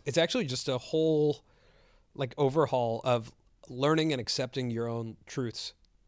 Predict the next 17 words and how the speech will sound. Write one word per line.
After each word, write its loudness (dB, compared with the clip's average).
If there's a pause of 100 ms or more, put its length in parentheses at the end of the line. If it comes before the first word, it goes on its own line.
(140)
and -4
just -4
truth -4
in -8
general. -10
Just -12
like, -18
"Oh, -6 (100)
okay." -10 (720)
You 2
know, 8
even, 0
even 2
looking 2
back 0
on -4
the, -6